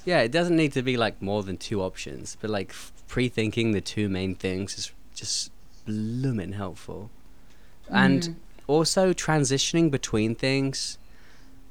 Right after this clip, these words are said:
Speaker 1: with some kind of ceremony is nice. So, like, going to bed, having that time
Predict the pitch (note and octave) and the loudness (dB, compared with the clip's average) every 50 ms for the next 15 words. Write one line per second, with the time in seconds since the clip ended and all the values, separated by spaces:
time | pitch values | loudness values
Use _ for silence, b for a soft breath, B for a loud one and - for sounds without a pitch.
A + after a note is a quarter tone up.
0 | - - - - - - - A#2+ B2 - - - C3 B2+ C3 - C#3 C#3+ C#3+ C3+ | -16 -16 -16 -16 -12 -4 0 0 0 0 2 2 4 4 4 2 2 2 2 2
1 | A2 - - - F#2+ G2 G2 F2+ F2 E2 F2+ - - - - - - A2+ - - | 2 2 0 2 2 0 0 -2 -4 -6 -8 -10 -12 -12 -10 -6 -2 -2 0 0
2 | A#2 A#2 A2 G2 F2 - - G2+ - - - - - - - - - C#3+ C#3 C3 | 0 0 0 0 -2 -4 -8 -6 -4 -4 -4 -4 -8 -6 -4 -2 2 2 2 4
3 | C3 A#2+ G#2 E2+ D#2 - - - - - B2+ A#2 - G#2+ G2+ G#2 G2+ G#2 F#2+ - | 4 2 0 -2 -6 -10 -14 -16 -12 -12 -10 -4 -2 0 2 2 2 0 0 0
4 | G2+ G2 G2 F#2+ F#2+ F2 - - - - - - - - - A#2 A#2+ A2+ A#2+ A2 | 2 2 2 0 -2 -4 -8 -14 -16 -16 -16 -14 -8 0 2 2 4 4 4 2
5 | G#2 F#2+ - - - - G2+ F2+ F2 E2+ E2+ F2 F2+ | 2 0 -2 -4 -6 -6 -6 -4 -4 -6 -8 -10 -10